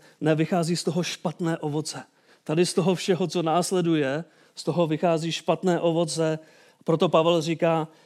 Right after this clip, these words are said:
"Byli jsme odporní a navzájem jsme se nenáviděli." Byli jsme odporní a navzájem jsme se nenáviděli. Víte, v tom se ani nedá hledat nějaký racionální základ.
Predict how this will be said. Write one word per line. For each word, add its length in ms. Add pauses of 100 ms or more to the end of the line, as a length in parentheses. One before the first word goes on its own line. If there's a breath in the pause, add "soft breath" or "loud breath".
"Byli 300
jsme 300
odporní 680 (680 soft breath)
a 60
navzájem 500
jsme 200
se 180
nenáviděli." 720 (760)
Byli 100
jsme 160
odporní 520
a 40
navzájem 440
jsme 160
se 160
nenáviděli. 640
Víte, 220 (440 soft breath)
v 60
tom 100
se 100
ani 160
nedá 260
hledat 280
nějaký 320
racionální 520
základ. 480